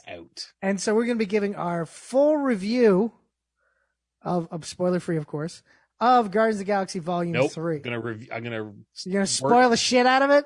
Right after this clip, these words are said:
Speaker 1: every scene. Gonna break it down.
Speaker 2: Oh, man. I remember that time when we did that with Rogue One. I wanted to kill you. But
Speaker 1: Yeah.
Speaker 2: anyways. <laughs>
Speaker 1: Get a,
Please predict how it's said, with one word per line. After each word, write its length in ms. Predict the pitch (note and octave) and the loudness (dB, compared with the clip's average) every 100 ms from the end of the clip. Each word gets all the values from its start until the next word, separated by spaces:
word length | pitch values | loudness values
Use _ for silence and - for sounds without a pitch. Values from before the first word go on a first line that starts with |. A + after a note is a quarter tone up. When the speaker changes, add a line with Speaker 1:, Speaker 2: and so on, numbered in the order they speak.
| _ | _
Speaker 1:
every 380 | D3 D#3 C#3+ D#3 | 0 0 2 0
scene. 480 | C#3 - C3 G2 F2+ - | 0 -4 -4 -6 -10 -10
Gonna 140 | A#2 | -8
break 240 | G#2 C3 A2+ | -4 -4 -4
it 80 | G#2+ | -4
down. 380 | A2+ G2 F2 _ _ _ _ - | -2 -2 -10 _ _ _ _ -16
Speaker 2:
Oh, 180 | D#3+ D#3+ D#3 | -12 -12 -8
man. 240 | E3+ F3 | -6 -6
I 80 | E3+ | -2
remember 240 | G3+ G#3+ F#3+ | 0 2 0
that 120 | F#3 | -2
time 200 | - G3+ | 0 0
when 100 | F#3 | 0
we 80 | F3+ | -2
did 140 | F3 F#3 | -2 -2
that 140 | F#3+ | -2
with 120 | D#3 | -4
Rogue 280 | D3 F3+ E3+ | 0 0 0
One. 200 | F3 F#3+ | -4 -2
I 60 | E3 | -4
wanted 280 | E3 F3 D#3 | -4 -4 -6
to 80 | |
kill 320 | D3+ - F#3+ F3+ | -8 -6 -4 -2
you. 240 | D#3 C3+ _ - - | -6 -10 _ -20 -4
But 100 | G#3+ | 2
Speaker 1:
Yeah. 320 | B3+ F#3 C4 D4+ | 4 4 4 4
Speaker 2:
anyways. 1500 | D4 F4 - - F#4 - F#4 - - - - - - - - | 2 0 -4 -4 -8 -6 -8 -8 -12 -12 -14 -14 -16 -20 -16
<laughs> 1040 | - - - _ - - - - _ - | -14 -10 -12 _ -8 -8 -8 -8 _ -12
Speaker 1:
Get 100 | F#2 F#2+ | -10 -8
a, 220 | G2+ | -10